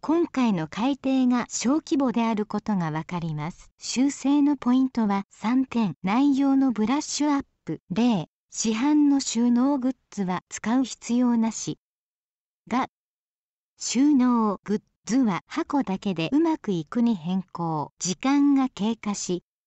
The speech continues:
著者の仕事の内容や社会の様子、技術が変化したことから、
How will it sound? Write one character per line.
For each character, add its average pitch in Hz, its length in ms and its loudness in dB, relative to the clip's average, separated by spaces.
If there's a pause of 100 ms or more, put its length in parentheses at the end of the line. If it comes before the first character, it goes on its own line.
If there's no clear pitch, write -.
著 320 160 -2
者 247 180 -2
の 165 220 0
仕 - 180 -4
事 311 280 -2
の 294 180 4
内 262 320 4
容 254 220 2
や 220 180 2
社 - 240 -6
会 254 260 2
の 190 120 2
様 185 260 -2
子、 - 280 -6 (340)
技 277 160 0
術 262 300 -2
が 165 200 -2
変 330 240 2
化 185 220 -6
し - 100 -10
た 170 160 -8
こ 165 140 -6
と 175 120 -6
か 151 200 -8
ら、 135 100 -10